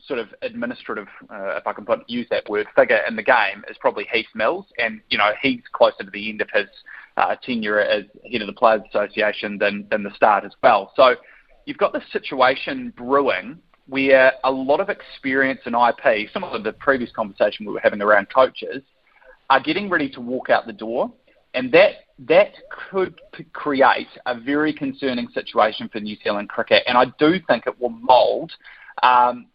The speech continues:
the, the, the characteristics and the experience of the person who comes into this role next. I don't think they should necessarily go for someone who has, uh, a great history necessarily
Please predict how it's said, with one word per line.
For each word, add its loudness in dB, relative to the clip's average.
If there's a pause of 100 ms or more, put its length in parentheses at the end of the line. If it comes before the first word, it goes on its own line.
(100)
the, -6
the, -12 (100)
the -18 (160)
characteristics -4 (180)
and -8
the -8
experience -6 (260)
of 0
the -8
person -8
who -6
comes -6
into -8
this -6
role 4
next. -10 (440)
I 6
don't 4
think -8 (180)
they -2
should -12
necessarily -8
go 2 (120)
for -16
someone -6
who -10
has, 0 (480)
uh, 4
a -10
great -2 (120)
history -8
necessarily -6